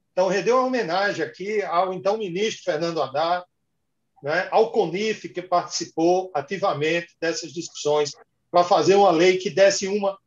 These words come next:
identidade aos institutos federais, ao secretário Eliezer, ao Getúlio, né, porque essas pessoas, elas,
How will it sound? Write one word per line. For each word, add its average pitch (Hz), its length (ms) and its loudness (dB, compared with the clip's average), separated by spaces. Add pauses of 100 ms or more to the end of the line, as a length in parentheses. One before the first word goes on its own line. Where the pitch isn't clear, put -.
identidade 180 1200 0 (300)
aos 147 200 -2
institutos 147 380 -8
federais, 143 640 2 (240)
ao 214 180 6
secretário 180 560 0
Eliezer, 147 640 -4 (640)
ao 202 180 4
Getúlio, 175 720 2 (400)
né, 170 180 -10
porque - 180 0
essas 233 340 0
pessoas, 185 760 0 (400)
elas, 185 380 -2